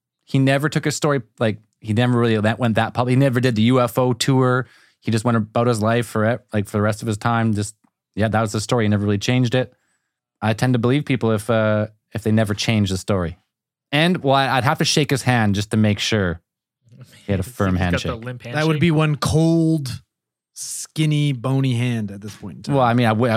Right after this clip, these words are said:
Speaker 1: I, if I could go back in time, which I actually can, maybe I will try it and s-, go back to nineteen eighty something. Shake the man's hand. U F O.
Speaker 3: Do vampires know how to travel interdimensionally and back in time?
Speaker 1: They
Speaker 3: Is that a thing?
Speaker 2: You went
Speaker 1: That's
Speaker 2: too far back tonight 'cause you look like you're in,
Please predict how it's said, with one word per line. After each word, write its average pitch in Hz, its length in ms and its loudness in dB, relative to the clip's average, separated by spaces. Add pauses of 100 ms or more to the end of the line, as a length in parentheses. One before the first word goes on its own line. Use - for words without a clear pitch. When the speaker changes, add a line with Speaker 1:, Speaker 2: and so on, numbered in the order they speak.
Speaker 1:
I, 113 140 0
if 104 140 -2
I 110 80 0
could 104 240 -4
go 107 120 0
back 98 300 0
in 92 80 -2
time, 95 500 -4
which 113 240 -2
I 98 120 2
actually 87 260 -6
can, 90 460 -2
maybe 90 320 -2
I 85 100 -2
will 82 120 -8
try 82 200 -6
it 76 120 -18 (200)
and 87 320 -8
s-, - 180 -20 (320)
go 104 60 -6
back 92 200 -2
to 92 60 -8
nineteen 90 300 -2
eighty 87 160 -2
something. 92 360 -6 (840)
Shake - 200 -6
the - 60 -4
man's 135 200 0
hand. 107 260 0 (340)
U 180 140 4
F 160 140 0
O. 135 120 4
Speaker 3:
Do 143 60 0
vampires 170 420 0
know 180 120 4
how 190 100 2
to 196 80 0
travel 202 440 2
interdimensionally 196 880 0
and 147 140 -2
back 156 240 -2
in 165 80 0
time? 175 400 -2
Speaker 1:
They 117 140 0
Speaker 3:
Is - 120 -4
that 143 140 -8
a - 20 -12
thing? 170 240 -8
Speaker 2:
You 135 60 -2
went 156 140 0
Speaker 1:
That's - 80 -8
Speaker 2:
too 185 140 2
far 147 220 0
back 120 360 -4
tonight 117 440 -8
'cause 110 280 -10
you 117 100 -4
look 117 160 -8
like 110 220 -10
you're 110 160 -4
in, 104 220 -10